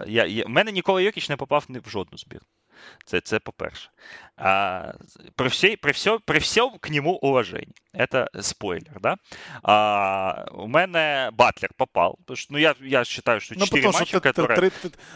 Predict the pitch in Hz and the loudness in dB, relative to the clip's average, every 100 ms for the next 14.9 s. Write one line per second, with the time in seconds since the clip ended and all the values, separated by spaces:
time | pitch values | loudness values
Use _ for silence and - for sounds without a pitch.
0 | - 190 262 254 196 190 175 156 - 247 | -14 4 6 6 2 2 2 2 2 2
1 | 370 202 170 160 143 233 127 131 180 311 | 0 2 2 2 4 6 6 4 2 0
2 | - _ _ 139 165 196 190 202 185 135 | -8 _ _ -4 -2 0 2 4 4 2
3 | 262 381 214 - 160 139 - 120 123 170 | 0 -2 -6 -2 2 2 0 0 2 2
4 | 180 113 104 - 170 - 127 127 151 - | 2 0 2 2 0 0 2 2 2 2
5 | 127 120 104 107 127 131 - 110 101 113 | 2 2 -2 -6 -2 0 0 0 0 2
6 | - 113 92 90 95 113 104 101 95 156 | 4 4 2 -4 -2 2 2 0 -2 -4
7 | - 202 _ _ _ _ _ _ _ 113 | -4 -10 _ _ _ _ _ _ _ -6
8 | 104 110 107 98 107 135 98 123 - - | 0 0 0 -4 -2 -2 -2 -6 -10 -6
9 | 95 - - - - - 196 233 285 311 | -6 -6 -16 -18 -4 6 8 8 8 8
10 | 247 214 208 247 196 208 214 175 160 - | 10 8 6 8 8 10 8 8 4 0
11 | 202 170 123 92 _ _ - 151 220 269 | 0 2 0 -4 _ _ -8 -4 0 0
12 | - 269 - 226 214 - 143 135 131 131 | 0 -2 2 2 2 -2 -6 -6 -6 -6
13 | - 151 - 147 180 170 180 180 156 156 | -2 -2 0 0 0 0 0 2 2 0
14 | 127 107 110 120 - 113 98 104 98 | -2 -8 -10 -12 -10 -10 -10 -14 -16